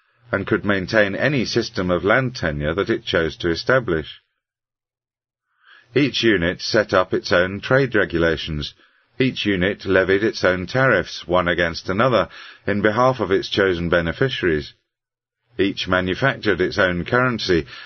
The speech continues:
and might manipulate it as it liked for the benefit of such individuals or economic groups as were able to get effective access to the local legislature. Each managed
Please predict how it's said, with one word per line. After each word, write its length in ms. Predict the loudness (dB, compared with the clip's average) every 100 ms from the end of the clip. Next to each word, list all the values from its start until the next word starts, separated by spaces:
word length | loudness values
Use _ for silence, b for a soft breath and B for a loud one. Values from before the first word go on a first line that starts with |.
| B
and 160 | 0 4
might 280 | 4 2 0
manipulate 640 | 0 0 2 2 2 2
it 140 | -2 0
as 180 | 0
it 140 | 0 0
liked 400 | 0 0 -2 -6
for 160 | -4
the 80 | -2
benefit 500 | 2 2 2 0 -2
of 140 | -4 0
such 320 | -2 -2 -4
individuals 640 | -2 0 0 2 0 0
or 140 | 2 2
economic 520 | 0 -2 -2 -2 -2
groups 420 | 0 2 0 -4
as 140 | -2
were 180 | 0 2
able 300 | 2 2 0
to 140 | -2 -2
get 240 | -2 -2
effective 480 | -2 -2 -2 -4 -2
access 480 | -2 -2 -4 -4 -4
to 120 | -6
the 120 | -2
local 360 | 0 0 -2 -2
legislature. 800 | 0 -2 -4 -2 -4 -2 -6 -6 _ _ _ _ _ _ _ _ _ _ _ _ _ _
Each 320 | 0 0 -2 0
managed 580 | 0 0 -2 -6 -12